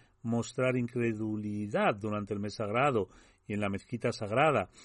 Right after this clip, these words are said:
es decir, violar su santidad y luego obligar a los musulmanes a salir de Haram, que es algo que vosotros los idolatras, los idolatras, idólatras habitantes de Haram,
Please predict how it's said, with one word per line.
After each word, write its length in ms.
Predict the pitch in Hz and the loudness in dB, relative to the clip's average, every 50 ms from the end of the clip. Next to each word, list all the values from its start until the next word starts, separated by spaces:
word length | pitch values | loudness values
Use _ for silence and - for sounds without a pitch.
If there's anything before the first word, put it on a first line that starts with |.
| - - - _ - | -20 -20 -10 _ -2
es 80 | 113 | 0
decir, 460 | 107 113 104 - - 170 175 139 107 | 0 0 0 0 2 2 2 2 0
violar 380 | 98 98 98 98 107 117 117 113 | 0 -2 0 2 2 2 2 0
su 120 | - 120 | -2 -6
santidad 680 | 104 - 113 104 98 - 107 104 117 147 156 135 110 - - - - - _ _ - | -6 -4 -4 -4 -4 -4 -2 0 2 4 4 2 0 -2 -8 -20 -20 -20 _ _ -4
y 100 | 107 107 | -2 2
luego 340 | 104 113 131 160 165 160 123 | 4 6 6 6 6 6 4
obligar 460 | 110 107 104 104 98 104 127 143 151 | 4 2 0 0 2 4 4 6 6
a 80 | 156 | 4
los 220 | 147 135 123 117 110 | 2 2 0 0 -2
musulmanes 840 | 113 107 - - 107 101 98 107 131 156 160 143 110 95 - - _ _ _ _ _ _ _ - | -4 -6 -6 -6 -6 -4 -2 0 0 0 0 0 -2 -2 -4 -10 _ _ _ _ _ _ _ -8
a 100 | - 104 | -6 -6
salir 640 | - - 113 101 104 139 170 160 127 101 95 - _ _ _ | -2 -2 0 0 2 2 2 2 2 0 -4 -10 _ _ _
de 100 | - 107 | -4 -4
Haram, 460 | 104 98 104 107 131 160 165 127 98 - - - - _ _ | -2 0 0 2 2 2 2 0 -2 -6 -14 -20 -20 _ _
que 120 | - 127 123 | 0 2 2
es 160 | - - - | 2 4 4
algo 320 | 127 143 170 165 165 131 | 4 4 4 4 2 2
que 80 | 117 117 | 2 0
vosotros 400 | 110 104 - 143 143 139 143 135 | -2 0 0 0 0 0 0 -4
los 160 | 120 - - | -2 -2 -2
idolatras, 640 | 113 107 107 113 135 160 165 - 139 113 98 - - - - - - - - _ _ _ - | 0 0 2 4 2 2 2 2 0 0 0 -2 -6 -18 -20 -20 -20 -20 -20 _ _ _ -10
los 220 | - 113 104 - | -8 -6 -2 0
idolatras, 640 | 127 110 110 110 123 - - - 131 113 101 - - | 2 2 4 4 4 4 4 2 2 0 0 -2 -2
idólatras 500 | 110 107 147 175 180 151 - 110 101 - | 0 4 4 4 4 4 2 -2 -4 -2
habitantes 460 | 110 104 104 - 127 127 123 123 113 | -4 -4 -2 -2 -2 -2 -2 -2 -2
de 100 | 110 113 | -2 -2
Haram, 460 | 107 107 107 107 113 120 123 131 127 | -2 -2 0 0 0 0 0 -2 -4